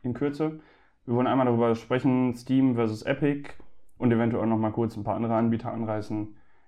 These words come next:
Was ist da eigentlich los? Wer ist besser? Warum? Und sowas alles. Dann die PlayStation fünf. Das gab ja eine Riesenexplosion im Internet, was da alles angekündigt wurde.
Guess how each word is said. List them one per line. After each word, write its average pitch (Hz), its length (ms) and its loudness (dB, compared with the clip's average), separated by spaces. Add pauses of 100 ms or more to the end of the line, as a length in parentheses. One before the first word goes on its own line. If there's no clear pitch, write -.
(500)
Was - 160 2
ist 117 140 -4
da 113 60 4
eigentlich 110 260 -2
los? 156 260 4
Wer 120 80 0
ist 117 140 -4
besser? 120 340 -2
Warum? 113 320 0
Und 104 420 -8 (1000)
sowas 113 280 -2
alles. 160 300 2
Dann 123 360 6
die 113 180 2
PlayStation 113 640 0
fünf. 185 340 2
Das 110 260 2
gab 110 160 2
ja 120 60 4
eine 113 120 4
Riesenexplosion 123 680 2
im 135 100 4
Internet, 156 440 2
was 117 220 -4
da 117 140 -2
alles 117 180 -4
angekündigt 139 460 -2
wurde. 160 300 0